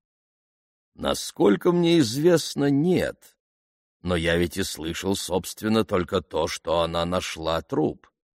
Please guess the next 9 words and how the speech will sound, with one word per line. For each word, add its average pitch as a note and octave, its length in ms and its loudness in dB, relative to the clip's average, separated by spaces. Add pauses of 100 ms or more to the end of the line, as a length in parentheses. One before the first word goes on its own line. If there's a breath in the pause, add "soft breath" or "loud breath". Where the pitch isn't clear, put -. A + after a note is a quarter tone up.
(220)
А E2 120 -4
поскольку F2 520 -4
она E2+ 220 0
была F2 200 2
в - 120 -10
костюме E2 640 -4
для D#2+ 200 -6
верховой E2+ 540 -2
езды, E2 640 -4